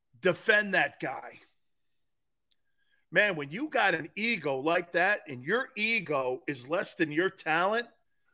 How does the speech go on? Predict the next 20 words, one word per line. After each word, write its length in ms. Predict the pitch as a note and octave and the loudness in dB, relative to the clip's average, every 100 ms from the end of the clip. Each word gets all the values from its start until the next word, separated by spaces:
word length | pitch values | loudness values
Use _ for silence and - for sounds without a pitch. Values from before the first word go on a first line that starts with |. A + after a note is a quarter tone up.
| _ _ - | _ _ -2
man, 200 | A#3+ G#3 | 0 0
you 140 | C#4 | 0
gotta 240 | E4 A#3 G3 | 2 4 4
get 280 | G3+ A3+ | 2 0
to 80 | - | -2
the 80 | D3+ | -8
bank 400 | A2+ G3 B3+ - | 4 4 4 0
one 160 | E3+ D#3+ | 0 6
day 240 | E3+ D#3+ | 6 6
and 100 | C3 | 4
cash 340 | - G3 - | -2 0 0
those 200 | - D#3 | -2 -2
checks, 400 | - A3+ A#3+ - | 2 2 2 0
dude. 420 | - F3+ G#3 G3+ - _ _ _ _ _ _ _ _ _ _ _ _ _ _ _ _ | 2 4 4 2 -12 _ _ _ _ _ _ _ _ _ _ _ _ _ _ _ _
And 160 | G3+ A3 | 4 6
you're 140 | C4+ | 6
not 220 | D4+ C4 - | 6 4 4
cashing 420 | A#3+ A#3 - A3 | 4 4 4 2
those 220 | A3 A3 | 4 4
checks. 640 | - C#4 C4+ - - - | 4 6 6 4 -2 -6